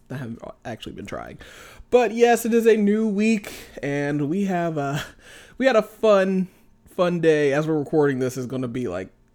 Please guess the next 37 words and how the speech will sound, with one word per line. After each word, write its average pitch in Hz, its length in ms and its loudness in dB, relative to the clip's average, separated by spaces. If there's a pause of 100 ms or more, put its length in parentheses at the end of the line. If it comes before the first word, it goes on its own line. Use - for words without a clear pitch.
a 135 80 -2
week 123 500 -8
after 113 640 -6
from 131 220 -4
yesterday, 120 420 -4
so - 140 -8
we'll, 135 240 -8
we'll 160 140 -6
tell 175 200 -2
you 147 140 0
about 131 300 -4
that 107 180 -8
story 117 360 -8
we 120 120 -10
had 101 200 -12
<laughs> - 0 -
yesterday 135 960 -8 (880)
with 247 200 4
the 226 80 0
car. 180 400 6
But 202 100 4
let's 359 160 2
start 254 240 2
off 233 160 4
with 196 100 -2
something 175 240 -4
a 165 40 0
little 180 240 2
light. 143 540 -4 (840)
It's 285 100 -6
N 277 140 -2
C 269 180 -2
A 247 140 6
March 247 280 0
Madness. 247 600 4
Woo! 554 840 10 (1800)
You're, 143 160 -16